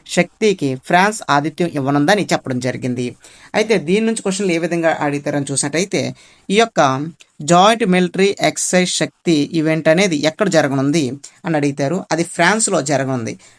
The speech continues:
అయితే ఫ్రాన్స్లో ఎక్కడ అని చూసినట్టయితే లక్వాలేరీలోని జరుగుతుంది. అయితే ఎప్పుడు నుండి ఎప్పటిదాకా అని చూసినట్టయితే జూన్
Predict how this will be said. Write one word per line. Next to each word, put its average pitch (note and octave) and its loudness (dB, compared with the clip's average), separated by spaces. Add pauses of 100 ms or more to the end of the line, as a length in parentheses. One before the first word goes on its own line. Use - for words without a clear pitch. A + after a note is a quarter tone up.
అయితే G3 2
ఫ్రాన్స్లో A3 0
ఎక్కడ E3 2
అని G3+ 4
చూసినట్టయితే E3 0 (280)
లక్వాలేరీలోని E3 2
జరుగుతుంది. B2+ -4 (280)
అయితే G3+ 2
ఎప్పుడు E3 2
నుండి A#3 0
ఎప్పటిదాకా E3+ 0
అని D#3+ -4
చూసినట్టయితే D#3 0 (420)
జూన్ F#3+ 2